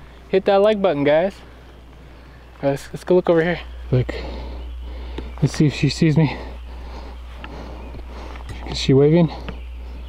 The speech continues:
Can you see me? Huh. Holy cow, look at this. The lighting got a lot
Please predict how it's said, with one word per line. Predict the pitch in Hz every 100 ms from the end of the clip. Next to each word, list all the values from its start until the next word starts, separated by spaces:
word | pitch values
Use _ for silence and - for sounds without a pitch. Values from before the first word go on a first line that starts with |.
| - - - - - - - - - - - - - - - - - - -
Can | - 247
you | 254
see | 294 302
me? | 320 320 302 - - - - - - - - - - - - - - - - - - - - - - - - - - - - - - - - - - -
Huh. | 233 - - -
Holy | 143 117
cow, | 110 139 123
look | 120
at | 113
this. | 143 - - - - - - - - - - - - - - - - - - - - - - - - - - - - - - - -
The | 123
lighting | 117 143 135
got | 123 123
a | 123
lot | 123 127